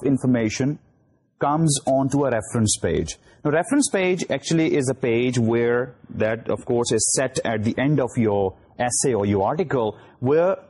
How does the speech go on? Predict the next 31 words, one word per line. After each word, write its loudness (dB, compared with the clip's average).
you 2
know, 0
alphabetically 0
you 2
organize 0
all, 2
you 0
know, -2
sources. -2
Books -4
are 0
there, 2
newspapers 0
are 0
there, 2
websites -2
are 0
there, 0
encyclopedia, 0
whatever, 0
like, 0
you 0
know, 0
source -2
you 0
have -4
consulted. -2
Alphabetically 0
you 4
mention 2
there. 0